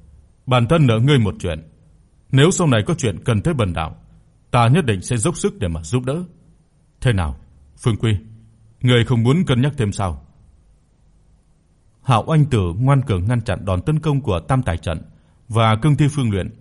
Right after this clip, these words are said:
ra sức thuyết phục tôi. "Đạo trưởng, ngươi không thể mặc kệ bọn ta được. Mười mấy năm qua,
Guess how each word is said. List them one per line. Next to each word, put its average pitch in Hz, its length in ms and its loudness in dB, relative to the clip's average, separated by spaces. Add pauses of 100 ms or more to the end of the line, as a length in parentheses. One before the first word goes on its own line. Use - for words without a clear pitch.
(240)
ra 120 260 0
sức 185 240 -4
thuyết - 180 -4
phục 87 180 -6
tôi. 107 260 0 (1800)
"Đạo 113 220 0
trưởng, 92 280 -2 (640)
ngươi 131 300 6
không 143 180 2
thể 113 100 2
mặc 104 200 0
kệ 127 120 -2
bọn 113 200 -4
ta 131 100 2
được. 98 260 -4 (640)
Mười 95 280 -2
mấy 123 160 2
năm 120 160 0
qua, 113 280 0